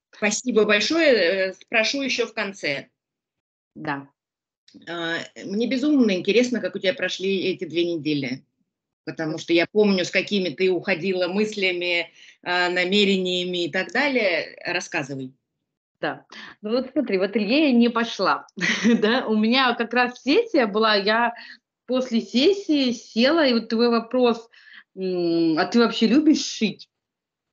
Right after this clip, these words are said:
Speaker 2: Знаешь, он какой-то был такой отрезвляющий, что я вообще не шью сейчас. Вообще я не беру, ни машинку не открываю. И такая думаю: «А для чего я туда иду? Для чего? У меня такой деньги зарабатывать». И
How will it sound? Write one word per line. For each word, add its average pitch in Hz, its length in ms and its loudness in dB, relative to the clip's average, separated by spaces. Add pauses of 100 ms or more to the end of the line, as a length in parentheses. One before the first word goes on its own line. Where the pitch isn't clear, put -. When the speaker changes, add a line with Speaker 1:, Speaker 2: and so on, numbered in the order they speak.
(140)
Speaker 2:
Знаешь, 262 340 0
он 220 260 0
какой-то 254 400 2
был 254 160 4
такой 269 340 0
отрезвляющий, 240 720 0
что - 140 0
я 240 160 6
вообще 240 400 2
не 226 140 2
шью 233 360 0
сейчас. 156 500 -6 (440)
Вообще 226 640 2
я 220 60 2
не 214 100 0
беру, 208 200 0
ни 208 140 -2
машинку 262 520 0
не 226 140 2
открываю. 185 720 -2 (540)
И 190 80 -12
такая 233 420 2
думаю: 233 300 4
«А 196 80 2
для 214 120 0
чего 240 340 2
я 285 100 4
туда 208 200 0 (100)
иду? 196 440 -2 (140)
Для 190 180 -2
чего? 202 520 -2 (420)
У 190 60 -4
меня 254 180 2
такой 247 240 2
деньги 220 640 0
зарабатывать». 151 800 -2 (960)
И 254 240 4